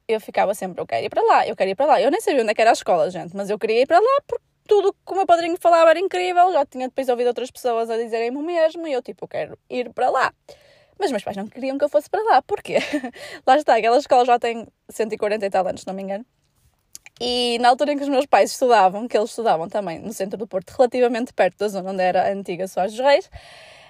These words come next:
eles viam na rua, tipo, eles chamavam os maluquinhos, não é? A desenharem com os cadernos sentados, tipo, a desenhar os edifícios, que é uma prática super normal.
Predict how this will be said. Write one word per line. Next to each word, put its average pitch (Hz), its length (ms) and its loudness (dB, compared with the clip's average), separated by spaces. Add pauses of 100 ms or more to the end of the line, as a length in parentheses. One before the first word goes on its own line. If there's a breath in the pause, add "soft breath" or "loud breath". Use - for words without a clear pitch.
(120)
eles 349 320 2
viam 330 480 4
na 320 100 -2
rua, 311 800 6
tipo, 247 400 -4
eles 240 240 0
chamavam 226 400 0
os 240 140 -6
maluquinhos, 302 920 0
não 302 180 -6
é? 302 360 -2
A 339 40 -8
desenharem 302 720 -2
com 320 160 -2
os 349 100 -8
cadernos 294 580 -2
sentados, 294 760 -2
tipo, - 240 -14
a 208 60 -8
desenhar 233 320 -4
os 277 40 -6
edifícios, 302 640 -6
que - 80 -8
é 240 60 -2
uma 269 180 -6
prática 262 460 -2
super 254 400 -4
normal. 254 400 -6